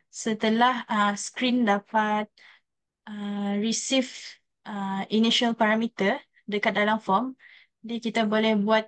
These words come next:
ah, kita achieve condition tu lah. So, kita buat satu custom screen, ah, entry page yang ada,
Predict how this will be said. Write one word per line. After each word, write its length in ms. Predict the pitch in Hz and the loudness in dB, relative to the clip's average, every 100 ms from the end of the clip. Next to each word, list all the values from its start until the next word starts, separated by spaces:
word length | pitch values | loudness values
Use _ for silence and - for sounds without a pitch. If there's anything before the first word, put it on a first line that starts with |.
| _ _ 208 | _ _ -6
ah, 640 | 202 202 202 196 202 202 196 - _ | -2 0 0 0 -2 -4 -6 -14 _
kita 80 | 180 | -2
achieve 240 | 190 - 240 | -2 -2 -2
condition 400 | 226 208 - 233 | 0 2 2 0
tu 80 | 240 | 0
lah. 240 | 233 208 - _ _ _ _ _ _ _ | 0 -2 -6 _ _ _ _ _ _ _
So, 240 | 220 214 | -8 -6
kita 240 | 208 208 220 | -6 -4 -2
buat 240 | 214 220 | 0 -2
satu 400 | - 214 - - 220 220 214 214 214 | 0 -2 -2 0 2 4 2 2 0
custom 400 | 214 196 - 220 | 0 -2 0 0
screen, 640 | 208 - 220 214 214 214 - _ _ _ _ _ _ _ _ _ - | 0 0 2 2 2 -2 -4 _ _ _ _ _ _ _ _ _ -12
ah, 160 | 214 208 | -10 -4
entry 240 | 214 202 233 | -4 -2 -2
page 480 | - 233 - - - _ _ _ _ _ _ _ _ _ _ _ | 2 0 0 -10 -12 _ _ _ _ _ _ _ _ _ _ _
yang 720 | _ 208 202 202 202 202 196 - | _ -8 -4 -4 -2 -2 -4 -4
ada, 380 | 208 202 196 202 | 0 2 4 4